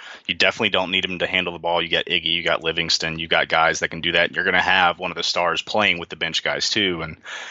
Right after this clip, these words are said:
I mean, it, it's, it's, it's a definitely a really good fit for him. It's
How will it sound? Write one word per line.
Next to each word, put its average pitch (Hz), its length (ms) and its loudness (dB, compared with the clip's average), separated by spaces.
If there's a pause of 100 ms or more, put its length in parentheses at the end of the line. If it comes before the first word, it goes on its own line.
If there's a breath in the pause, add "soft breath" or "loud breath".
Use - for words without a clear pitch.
(300 loud breath)
I - 100 4
mean, 104 260 6
it, 107 220 4
it's, 110 320 4
it's, 120 300 2
it's - 160 2
a 127 40 0
definitely 120 440 4
a 98 40 4
really 95 300 0
good 90 220 -2
fit - 200 0
for 98 240 0
him. 101 240 2
It's - 280 2